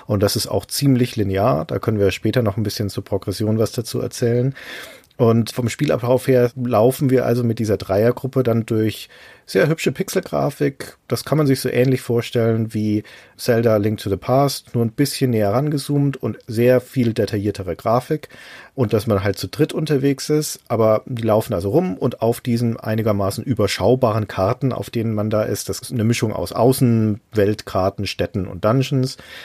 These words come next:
also auch ziemlich klassisch, die sind bevölkert von Gegnern, ja, die da eben so rumgurken, wie wir auch.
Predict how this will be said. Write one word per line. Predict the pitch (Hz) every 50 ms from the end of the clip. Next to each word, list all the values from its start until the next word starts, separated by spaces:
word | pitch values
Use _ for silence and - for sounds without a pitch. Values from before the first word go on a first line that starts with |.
| - -
also | - 98 90 98 -
auch | 104 110 -
ziemlich | - - 117 113 107 -
klassisch, | - - 110 - - 127 113 107 - - - - - - - - - -
die | - 143 135
sind | 139 131 117 -
bevölkert | - - - - 104 101 - - 101 -
von | - 101 90 87 87 85 87 95 _ _ _ -
Gegnern, | - 202 139 92 78 - - - _ -
ja, | - 117 147 175
die | - 151
da | 127 123
eben | 113 127 117 101 110 98
so | - 104 90
rumgurken, | 80 87 104 101 - 101 90 78 - - 82 76 73
wie | - 95 90 90
wir | 92 87 95
auch. | 120 170 190 - -